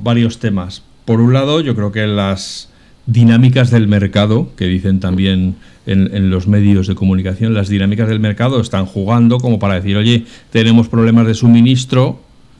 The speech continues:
vamos a racionalizar en qué gastamos los chips nuevos, no vaya a ser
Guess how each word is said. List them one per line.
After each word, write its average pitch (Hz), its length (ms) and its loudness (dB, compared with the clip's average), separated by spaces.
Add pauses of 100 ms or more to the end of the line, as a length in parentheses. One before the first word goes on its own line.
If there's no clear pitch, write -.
(500)
vamos 113 600 0
a 113 160 0
racionalizar 110 1160 -2
en 196 140 -2
qué 123 140 0
gastamos 117 540 -2
los 101 220 -4
chips 117 240 -4
nuevos, 143 600 0 (500)
no 110 200 0
vaya 113 260 0
a 117 40 0
ser 135 380 -4